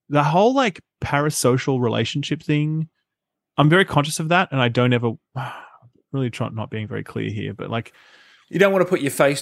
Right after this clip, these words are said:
Speaker 2: to the brand too much?
Speaker 1: It's not about, it's not even about face.
Speaker 2: No?
Speaker 1: I thi-, I think when you, when it's just a voice, I think it's much easier to really listen to the criticism or the critique or the criticism or the discussion.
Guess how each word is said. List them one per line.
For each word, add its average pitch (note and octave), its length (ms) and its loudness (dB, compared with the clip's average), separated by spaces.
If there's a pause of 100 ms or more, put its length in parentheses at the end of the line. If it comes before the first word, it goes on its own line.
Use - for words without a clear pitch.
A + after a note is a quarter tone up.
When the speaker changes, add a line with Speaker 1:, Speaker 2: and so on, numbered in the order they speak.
Speaker 2:
to C#3 80 -2
the B2+ 80 0
brand B2+ 460 0 (420)
too D#3 160 -2
much? F3+ 240 -4
Speaker 1:
It's - 100 -6
not D4 120 2
about, A3+ 380 4
it's F#3 160 0
not C#4+ 100 4
even B3 140 2
about D#3+ 220 2 (220)
face. - 840 -2 (720)
Speaker 2:
No? C#3 400 2
Speaker 1:
I G3 100 4
thi-, A#3+ 160 -4
I F#3 180 4
think C#4 300 0
when F3+ 200 4
you, C#3+ 300 6
when C3+ 140 0
it's B2 100 -2
just F#3+ 240 0
a B2 60 2
voice, G#2+ 840 -2 (580)
I B2 80 0
think F#3+ 180 0
it's E3 160 -2
much B2 300 0
easier C3+ 420 2
to A2+ 460 0 (140)
really C3 420 4 (120)
listen B2+ 560 0
to B2 580 4
the A2+ 200 -4
criticism - 840 -2
or A2+ 100 0
the G#2+ 120 0
critique - 540 0
or G#2+ 60 0
the G#2+ 80 -2
criticism B2 520 2
or A2 60 -4
the G#2+ 120 -6
discussion. - 680 -2